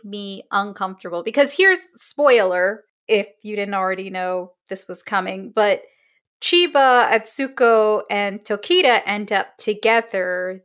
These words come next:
romantically. And I thought that that was a sort of,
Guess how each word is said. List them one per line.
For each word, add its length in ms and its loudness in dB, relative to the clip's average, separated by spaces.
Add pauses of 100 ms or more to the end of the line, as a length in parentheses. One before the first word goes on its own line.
(100)
romantically. 1200 -2 (200)
And 800 0 (160)
I 120 4
thought 260 0
that 140 -6
that 240 2
was 420 -2 (240)
a 600 0 (200)
sort 400 2
of, 280 0